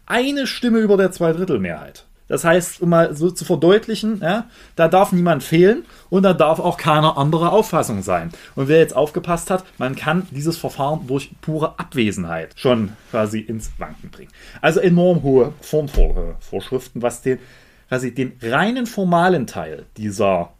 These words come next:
Anforderungen angeht. Und das ist noch das Einfachste, weil das kann ich aus der Verfassung relativ einfach entnehmen. So,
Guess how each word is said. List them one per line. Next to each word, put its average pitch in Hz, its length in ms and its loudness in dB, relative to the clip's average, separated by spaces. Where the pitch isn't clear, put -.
Anforderungen 104 540 -4
angeht. 85 400 -16
Und 151 140 0
das 120 140 -2
ist 123 100 -4
noch 127 100 -6
das - 160 -2
Einfachste, 165 560 -2
weil 98 100 -2
das 113 160 -4
kann 135 140 -6
ich 127 100 -6
aus 117 120 -6
der 120 80 -8
Verfassung 101 420 -12
relativ 92 420 -6
einfach 85 300 -12
entnehmen. 95 380 -12
So, 120 240 0